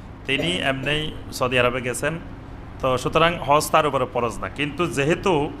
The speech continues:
উনি যে কোনো উপায়ে সেখানে পৌঁছার মতো সামর্থ্য তার হয়ে গেছে, সেখানে গিয়ে পৌঁছার পরে তার উপরে ফরজ হবে, সেই ফরজিয়ত আদায় হবে। কথাটা বুঝতে পারছেন? মানে দুই ধরনের হালত,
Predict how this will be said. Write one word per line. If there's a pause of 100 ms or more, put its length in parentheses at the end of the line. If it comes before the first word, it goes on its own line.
(420)
উনি
যে
কোনো
উপায়ে
সেখানে (100)
পৌঁছার
মতো
সামর্থ্য
তার
হয়ে
গেছে, (400)
সেখানে
গিয়ে
পৌঁছার
পরে
তার
উপরে
ফরজ
হবে, (640)
সেই
ফরজিয়ত
আদায়
হবে। (1120)
কথাটা
বুঝতে
পারছেন?
মানে
দুই
ধরনের
হালত,